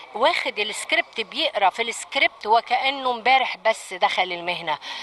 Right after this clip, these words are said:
بكل جدية، حافظ حواره، داخل عارف الكيو بتاع الزميل إيه. آه، آه، آه،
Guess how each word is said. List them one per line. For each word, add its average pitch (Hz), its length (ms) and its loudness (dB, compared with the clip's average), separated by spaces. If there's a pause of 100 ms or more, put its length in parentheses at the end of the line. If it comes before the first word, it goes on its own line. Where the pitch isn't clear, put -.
(160)
بكل 277 400 2
جدية، 247 460 0
حافظ - 380 0
حواره، 247 480 2
داخل 247 280 0
عارف 254 300 2
الكيو 262 300 -12
بتاع 247 280 4
الزميل 233 720 -8
إيه. 240 240 -6 (480)
آه، - 20 -6
آه، 196 1040 2
آه، - 40 -8